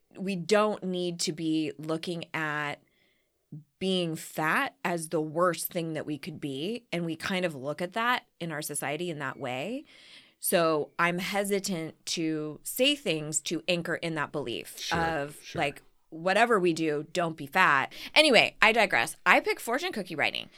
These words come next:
Speaker 1: What do you pick?
Speaker 2: Ooh, boy, that's a tough call 'cause I love chocolate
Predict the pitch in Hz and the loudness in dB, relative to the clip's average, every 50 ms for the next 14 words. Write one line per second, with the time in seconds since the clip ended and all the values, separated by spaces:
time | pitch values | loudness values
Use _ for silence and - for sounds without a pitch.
0 | - - - - - 160 208 226 247 277 262 226 - 73 - - - - _ - | -20 -20 -20 -12 -4 -2 0 0 0 -2 -2 -2 -2 -2 -4 -6 -12 -20 _ -2
1 | 123 135 143 143 139 127 123 113 - - - - - - - - - - - - | 0 4 4 6 8 8 6 6 4 0 -2 -4 -6 -10 -14 -16 -16 -16 -16 -16
2 | - - - 139 127 107 - 110 - - - 107 - - - 117 104 95 87 85 | -10 -4 -2 -2 -2 -2 -4 -8 -6 -4 -4 -4 -4 -4 -4 -2 -2 -2 -4 -6
3 | - 92 98 104 120 147 160 160 - - 107 87 85 - 87 87 95 - | -8 -10 -6 -4 -2 -4 -2 -4 -2 -2 -2 -2 -2 -4 -6 -6 -6 -6